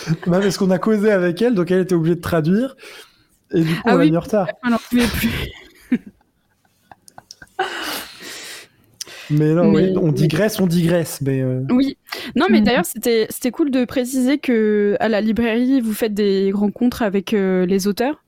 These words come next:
Speaker 2: Parce que c'est vrai que c'est un, moi, j'avoue que c'est des événements auxquels j'aime bien aller quand je,
Speaker 3: Mm.
Speaker 2: je suis disponible. Et, euh, ça, ça apporte quelque chose de différent, peut-être, euh.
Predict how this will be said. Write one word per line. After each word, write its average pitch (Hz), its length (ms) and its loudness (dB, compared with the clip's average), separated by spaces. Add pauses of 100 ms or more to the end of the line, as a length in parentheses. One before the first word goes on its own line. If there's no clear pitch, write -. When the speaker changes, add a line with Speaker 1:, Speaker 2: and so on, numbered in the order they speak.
(680)
Speaker 2:
Parce 196 200 -4
que 196 380 0
c'est 202 180 -2
vrai 196 200 0
que 175 760 0 (320)
c'est - 220 -4
un, 180 300 2
moi, 190 200 0
j'avoue 202 240 -2
que 208 60 -8
c'est 190 100 -4
des 175 140 -2
événements 180 280 2
auxquels 196 220 0
j'aime 175 240 2
bien 196 280 -2
aller 185 360 0 (280)
quand 175 160 0
je, - 260 -6
Speaker 3:
Mm. 208 240 0 (120)
Speaker 2:
je 180 100 -6
suis - 100 -12
disponible. 196 720 -2 (600)
Et, 208 240 2
euh, 190 60 2
ça, 196 600 0
ça 196 300 -2
apporte 220 240 -2
quelque 233 160 -2
chose 240 160 0
de 226 100 2
différent, 226 640 0
peut-être, 220 480 -4
euh. 190 400 0